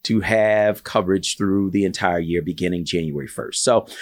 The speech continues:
uh, give us a call, two one five, six three four, eight zero six five. That is two one five, six three four, eight zero six five.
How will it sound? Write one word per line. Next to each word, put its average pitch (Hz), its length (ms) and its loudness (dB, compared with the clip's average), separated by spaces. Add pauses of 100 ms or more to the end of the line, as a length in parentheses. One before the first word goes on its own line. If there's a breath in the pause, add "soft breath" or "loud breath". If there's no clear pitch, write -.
(180 loud breath)
uh, 156 160 2
give 254 160 2
us 269 80 -2
a - 20 -2
call, 233 240 2
two 226 120 -2
one 208 200 0
five, 208 260 0
six 214 220 -4
three 202 220 -4
four, 196 280 0
eight 196 300 -2
zero 180 880 0
six 185 260 -4
five. 175 300 0
That 170 260 -2
is 175 380 -2
two 170 100 0
one 160 200 0
five, 165 360 0
six 160 240 -4
three 156 220 0
four, 160 320 2
eight 160 280 -2
zero 151 680 0
six - 280 -4
five. 156 360 0